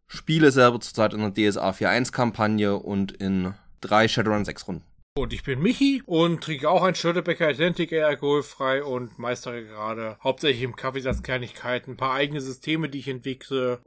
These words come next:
Speaker 2: Fangen wir an mit dem, worum es heute gehen soll. Rules Light gegen Rules Heavy. Oder gibt's da überhaupt ein Gegen? Gute Frage. Ich würde sagen, erstmal gucken wir, was es so gibt, was die beiden au-,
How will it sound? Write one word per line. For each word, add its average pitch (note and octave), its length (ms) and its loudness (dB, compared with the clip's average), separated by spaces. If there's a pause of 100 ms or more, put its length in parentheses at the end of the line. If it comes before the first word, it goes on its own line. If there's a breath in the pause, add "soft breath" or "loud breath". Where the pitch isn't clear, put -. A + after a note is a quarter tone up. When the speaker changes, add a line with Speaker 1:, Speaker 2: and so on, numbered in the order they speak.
Speaker 2:
Fangen C#4 360 2
wir A3 160 8
an F3+ 200 6
mit F3 240 2
dem, D3 460 0
worum E3 280 -2
es - 80 -10
heute E3 200 6
gehen F#3+ 300 6
soll. A2+ 220 -4
Rules D3 440 -2
Light D3+ 340 2
gegen D3+ 280 -2
Rules D3+ 400 0
Heavy. D3+ 260 0 (100)
Oder C3 460 0
gibt's F3+ 260 -2
da G3 120 6
überhaupt C#3 240 2
ein B2 120 -6
Gegen? A2+ 480 -6
Gute B2 260 -8
Frage. C#3 580 0
Ich G#2+ 160 -10
würde E3 200 0
sagen, D#3 840 0
erstmal F3 300 -2
gucken F#3+ 200 2
wir, F3 120 4
was D#3 160 0
es D3 120 -10
so B2+ 140 -6
gibt, F#3+ 280 0
was C#3+ 220 -4
die D3 140 -6
beiden C#3 320 2
au-, C#3+ 160 -2